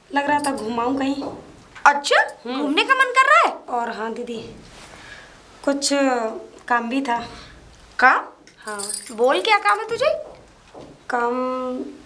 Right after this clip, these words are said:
Speaker 1: कुछ पैसे चाहिए थे।
Speaker 2: पैसे? हाँ, पैसों का क्या करना है तुझे? आ, जो भी तुझे चाहिए वो तो मैं मंगा ही दूंगी तेरे लिए। बता, तुझे क्या चाहिए?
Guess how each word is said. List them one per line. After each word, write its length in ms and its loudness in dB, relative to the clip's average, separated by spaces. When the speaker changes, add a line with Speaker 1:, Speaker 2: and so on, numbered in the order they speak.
Speaker 1:
कुछ 180 -4
पैसे 440 0
चाहिए 460 -8
थे। 220 -10
Speaker 2:
पैसे? 380 2
हाँ, 280 4
पैसों 340 0
का 160 4
क्या 180 2
करना 260 -2
है 140 -4
तुझे? 300 -8
आ, 160 -2
जो 320 -4
भी 120 0
तुझे 240 0
चाहिए 380 2
वो 160 0
तो 140 2
मैं 120 4
मंगा 200 6
ही 100 2
दूंगी 260 -2
तेरे 240 2
लिए। 180 0
बता, 240 4
तुझे 240 -2
क्या 180 6
चाहिए? 380 0